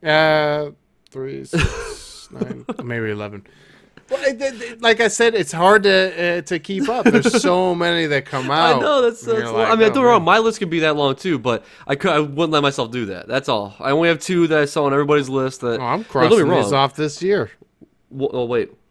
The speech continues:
Speaker 2: I mean, total, I have nine, but we've already talked about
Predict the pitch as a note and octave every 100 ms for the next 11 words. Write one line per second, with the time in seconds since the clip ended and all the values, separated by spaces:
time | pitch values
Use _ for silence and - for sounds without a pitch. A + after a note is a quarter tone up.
0 | _ _ _ _ _ _ _ _ _ _
1 | _ _ _ _ _ _ _ _ _ _
2 | _ _ _ _ _ _ _ _ _ _
3 | _ _ _ - F#3+ - - - - D4
4 | A#3 A3 C3+ G#2 A2+ B2+ A#2 G#2 G#2+ G2
5 | F2 G2 G2+ _ _ _ - C3 E3 D#3+
6 | A#2+ - C#3 C3 G#2+ G#2 G2 G2+